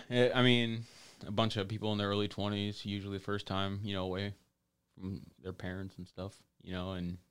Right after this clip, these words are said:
just, it was a lot of, lot of fun.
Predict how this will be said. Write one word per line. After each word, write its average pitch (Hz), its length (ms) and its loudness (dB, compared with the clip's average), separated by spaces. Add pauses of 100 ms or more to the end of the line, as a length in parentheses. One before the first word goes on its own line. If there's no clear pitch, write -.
just, - 260 -2 (920)
it - 60 -10
was 101 100 0
a 101 60 4
lot 95 260 4
of, 90 100 0 (240)
lot 107 140 0
of 98 60 -4
fun. 82 240 -4